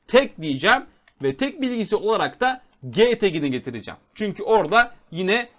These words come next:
G etiketiyle işlemler yapılmıştı. Şu şekilde G etiketini belirttikten sonra ben yine davranış biçimlerinden gelip burada data il adını alacağım. Yani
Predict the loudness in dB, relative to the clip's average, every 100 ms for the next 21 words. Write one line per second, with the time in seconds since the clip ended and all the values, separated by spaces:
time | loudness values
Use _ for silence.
0 | -14 4 8 8 8 2 -6 -6 -2 -4
1 | -4 -2 0 0 2 0 -2 -4 -2 0
2 | -2 -2 -6 -10 -12 _ _ _ _ _
3 | _ _ _ -6 -4 -4 -4 -6 -4 -4
4 | -4 -6 -8 -8 -6 -4 -4 -4 -8 -2
5 | 0 0 -2 -4 -2 -2 -4 _ _ 2
6 | 2 2 -4 -4 -4 -8 -12 2 4 4
7 | 2 -4 -4 -2 -2 -2 -2 -2 0 0
8 | 0 _ _ -4 -4 -4 -8 -2 2 0
9 | -2 _ -2 2 4 2 -2 -4 0 2
10 | 4 4 2 -4 0 2 2 2 0 0
11 | 2 4 2